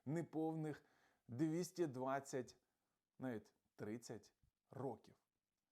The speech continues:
Ось це історія, коли Путін каже: «Ми щас швиденько їх зробимо». Світова преса змінила свої заголовки, відчувається, що Росію вже намагається потрошки саджати на шпагат.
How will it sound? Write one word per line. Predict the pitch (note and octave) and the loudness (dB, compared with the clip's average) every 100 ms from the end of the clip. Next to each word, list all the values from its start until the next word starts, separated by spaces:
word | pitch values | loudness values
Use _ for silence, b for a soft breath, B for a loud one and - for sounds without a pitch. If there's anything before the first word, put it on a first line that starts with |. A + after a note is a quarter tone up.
| _ | _
Ось | C#3 D3 - | -2 -2 2
це | A#3+ C#4+ F3+ | 6 6 4
історія, | F3 - A3+ C4+ G#3+ F3+ | -4 0 2 4 4 4
коли | - F3+ G3 | 2 2 2
Путін | - A#3+ A3+ G3 | 0 -4 0 -2
каже: | F3+ F3+ E3+ D#3 | 8 8 8 4
«Ми | D#3+ A3 | 0 0
щас | G#3 E3+ | 0 -4
швиденько | - D#3 D3+ E3+ G3 F3 | -4 -4 2 2 2 0
їх | D#3 D#3+ E3+ | -2 -2 -4
зробимо». | B2 C#3 B2 F#2+ E2 - B B B | -4 0 0 -2 -8 -16 B B B
Світова | - E3+ B3+ D4 | -6 -4 2 2
преса | A3 G3+ B2 - A2 | 4 4 4 2 -6
змінила | G#2 E3 F3+ C#3 A2+ | -4 0 0 0 -2
свої | - B2+ | -2 -4
заголовки, | A#2 A#2+ C3+ F#3+ B3 G#3+ B2+ | -2 -4 -2 -2 -2 -2 -4
відчувається, | B2+ D#3+ - D#3+ D#3 A#2+ G#2+ A2+ | -4 -6 -6 -2 0 0 -2 -6
що | - B2 | -6 -4
Росію | A#2+ - B2 A2+ | -4 -4 -4 -2
вже | G#2+ A#2 | -4 -6
намагається | A2+ A2+ A2 A#2 G#2+ A2 | -6 -6 -4 -6 -6 -8
потрошки | - D3+ C3 A2 - | -4 -2 0 -2 -6
саджати | G2+ A#2 G#2+ A#2 A2+ | -10 -8 -4 -6 -4
на | B2 | -8
шпагат. | C3+ - F#3 C#4 C#4+ | -8 -6 -2 0 -2